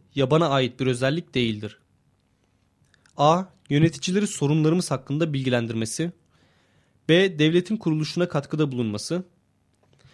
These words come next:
C. Kurtuluş Savaşı'nın nedenlerini açıklaması. D. Yazılırken sanat kurallarının göz ardı edilmemesi. E. Aydınlarımızı halkla ilgilenmeye çağırması.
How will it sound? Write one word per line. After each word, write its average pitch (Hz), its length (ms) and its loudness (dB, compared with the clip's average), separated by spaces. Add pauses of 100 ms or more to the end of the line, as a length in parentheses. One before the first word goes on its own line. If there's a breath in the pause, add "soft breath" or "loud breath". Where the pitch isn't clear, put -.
(200 soft breath)
C. 190 240 4
Kurtuluş 220 400 -2
Savaşı'nın 143 460 -2
nedenlerini 135 440 0
açıklaması. 139 680 -6 (1500)
D. 165 60 6
Yazılırken 170 720 2
sanat 156 320 -2
kurallarının 123 500 -2
göz 131 180 0
ardı 120 220 -2
edilmemesi. 147 640 -2 (1300 soft breath)
E. 190 260 4
Aydınlarımızı 185 680 2
halkla 190 400 -2
ilgilenmeye 135 560 0
çağırması. 110 560 -8